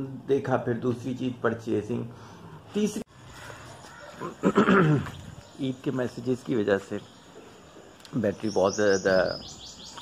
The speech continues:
अ, battery कह रहा हूँ, space fill हुआ हुआ है, बार बार खाली करना पड़ रहा था। बहरहाल हम आ जाते हैं, नीयत की बात आ गई, फिर purchasing की बात आ गई, जो मैंने कहा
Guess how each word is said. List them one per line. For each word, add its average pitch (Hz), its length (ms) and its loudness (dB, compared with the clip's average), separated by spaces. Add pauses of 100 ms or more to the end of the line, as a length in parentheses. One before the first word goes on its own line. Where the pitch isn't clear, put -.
(140)
अ, 92 320 4
battery 95 280 -2
कह 95 180 0
रहा 87 100 -2
हूँ, 78 80 -6 (380)
space 139 380 2
fill 143 220 6
हुआ 101 280 4
हुआ 85 120 -6
है, 92 180 -4 (600)
बार 104 200 6
बार 107 160 6
खाली 92 280 4
करना 92 260 0
पड़ 85 220 6
रहा 78 160 4
था। - 160 -8 (560)
बहरहाल 98 300 4
हम 113 160 2
आ 127 100 8
जाते 131 260 0
हैं, 139 60 4
नीयत 151 260 6
की 190 120 -8
बात 143 280 4
आ 131 80 4
गई, 135 140 0
फिर 139 220 0
purchasing 123 500 4
की 143 100 -2
बात 113 300 2
आ 113 60 4
गई, 107 160 0
जो 107 140 0
मैंने 101 280 0
कहा 92 220 0